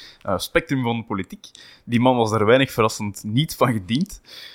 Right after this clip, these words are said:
En die heeft een klacht ingediend. Eh, die zei van: "Ja, ik heb daar, allee, ik ben het vertrouwen kwijt in de Oostenrijkse Post. Ehm, ik, ik voelde mij, eh,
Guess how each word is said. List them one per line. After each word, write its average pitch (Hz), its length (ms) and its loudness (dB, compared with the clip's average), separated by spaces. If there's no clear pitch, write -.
En 127 240 2
die 131 100 0
heeft 131 120 0
een 123 60 0
klacht - 240 -4
ingediend. 123 560 -4
Eh, 107 240 4
die 104 100 -6
zei 110 180 4
van: 101 100 -2
"Ja, 123 160 2
ik 107 140 -6
heb 107 160 -6
daar, 101 380 2
allee, 104 220 -8
ik 98 100 -10
ben 98 220 -2
het - 160 -8
vertrouwen 117 480 0
kwijt 110 380 -4
in 104 120 -8
de 104 60 -6
Oostenrijkse 101 540 -10
Post. - 480 -8
Ehm, 90 640 -6
ik, - 220 -20
ik - 200 -20
voelde 101 320 -10
mij, 92 480 -6
eh, - 180 -16